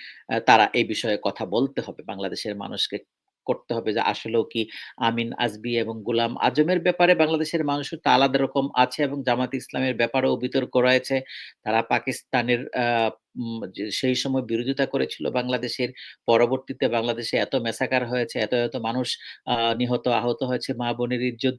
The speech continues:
গিয়েছে। তারা ঠিকঠাকভাবে বাংলাদেশের, উম,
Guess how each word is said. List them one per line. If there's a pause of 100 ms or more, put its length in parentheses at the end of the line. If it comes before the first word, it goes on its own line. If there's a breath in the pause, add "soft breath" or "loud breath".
গিয়েছে।
তারা (360 loud breath)
ঠিকঠাকভাবে
বাংলাদেশের,
উম,